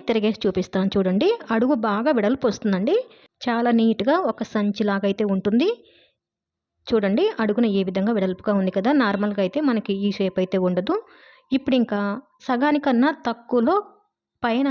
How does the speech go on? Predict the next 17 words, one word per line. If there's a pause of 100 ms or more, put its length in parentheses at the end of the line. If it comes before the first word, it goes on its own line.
అంచుల్ని
లోపలికి
ఫోల్డ్
చేసుకోవాలి. (840)
నేను (160)
వీడియోలో
చూపిస్తున్న
విధంగా (600)
ఇలా (100)
ఫోల్డ్
చేసుకోవాలండి.
అంటే
సగానికన్నా
తక్కువగానే
ఫోల్డ్
చేసుకోవాలి. (1500)
మనం